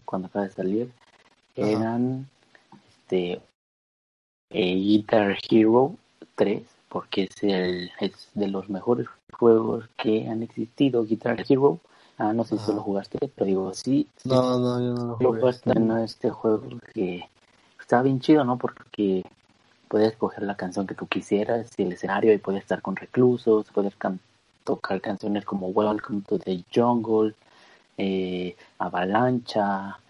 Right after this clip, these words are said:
Speaker 1: Reptilia, eh, y un chingo de canciones más, ¿no? Y,
Speaker 2: Ajá.
Speaker 1: y aparte había una parte donde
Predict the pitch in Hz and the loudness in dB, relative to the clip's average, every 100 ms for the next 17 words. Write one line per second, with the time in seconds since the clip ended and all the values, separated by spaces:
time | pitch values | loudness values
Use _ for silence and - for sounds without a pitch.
0 | _ _ - 92 - - 120 127 117 110 | _ _ 0 0 -2 0 4 4 4 2
1 | 104 101 101 104 104 - _ _ _ - | 2 0 -2 -2 -6 -12 _ _ _ -4
2 | 92 90 90 90 87 87 90 87 98 147 | -4 -4 -6 -6 -6 -6 -6 -2 0 0
3 | 147 151 139 113 101 117 117 117 113 110 | -2 0 0 0 -2 -2 0 2 0 0
4 | 123 - _ _ _ - 117 135 123 117 | -6 -6 _ _ _ -4 0 4 4 4
5 | 113 123 107 104 - 107 104 104 110 107 | 2 2 4 2 2 2 2 2 2 4
6 | 107 110 - - 131 120 110 113 110 110 | 4 0 -8 2 4 4 2 4 4 2
7 | 98 92 87 92 98 | -4 -4 -4 -2 -2